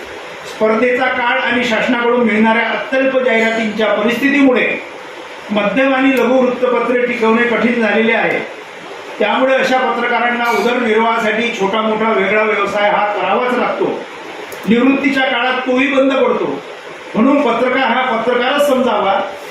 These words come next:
त्याचा दुसरा व्यवसाय असूच नये, ही अट रद्द करावी. ही अट म्हणजे महाराष्ट्रातील लघु आणि मध्यम वृत्तपत्रांवर अन्याय आहे. त्यांच्या वार्धक्यात त्यांना या योजनेपासून वंचित ठेवण्याचा हा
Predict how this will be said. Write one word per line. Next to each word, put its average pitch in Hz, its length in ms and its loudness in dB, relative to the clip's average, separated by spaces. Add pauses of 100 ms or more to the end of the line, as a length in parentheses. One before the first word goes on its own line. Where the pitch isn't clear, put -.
(220)
त्याचा 214 260 2
दुसरा 262 380 0
व्यवसाय 262 420 2
असूच 247 300 0
नये, 254 240 2
ही 240 260 2
अट 254 200 2
रद्द 220 260 0
करावी. 220 360 0 (720)
ही 262 180 4
अट 277 240 0
म्हणजे 269 300 2
महाराष्ट्रातील 233 720 0
लघु 247 160 4
आणि 262 220 0
मध्यम 233 380 2
वृत्तपत्रांवर 220 840 2
अन्याय 240 480 2
आहे. 226 240 0 (540)
त्यांच्या 220 320 0
वार्धक्यात 233 600 -2
त्यांना 226 480 0
या 226 80 2
योजनेपासून 208 680 2
वंचित 190 320 0
ठेवण्याचा 196 500 0
हा 196 240 0